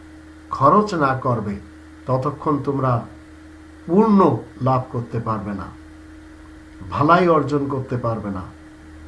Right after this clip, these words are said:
তাই আল্লাহ বলছেন, "তোমরা যা কিছু ব্যয় করবে, আল্লাহ অবশ্যই সে সম্বন্ধে সবিশেষ অবহিত।" তা আপনাকে এবং আমাকে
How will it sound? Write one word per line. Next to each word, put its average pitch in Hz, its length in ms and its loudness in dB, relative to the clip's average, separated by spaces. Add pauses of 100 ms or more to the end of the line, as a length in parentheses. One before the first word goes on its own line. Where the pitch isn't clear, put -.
(520)
তাই 127 100 -2
আল্লাহ 131 220 4
বলছেন, 156 340 -2
"তোমরা 139 220 0
যা 131 200 -2
কিছু 139 300 -6
ব্যয় 120 220 0
করবে, 147 420 0 (400)
আল্লাহ 135 260 0
অবশ্যই 151 460 -2
সে 127 220 -6
সম্বন্ধে 131 600 -2 (760)
সবিশেষ 180 640 0
অবহিত।" 131 460 0 (1500)
তা 117 80 -6
আপনাকে 165 460 -2
এবং 139 240 0
আমাকে 151 440 0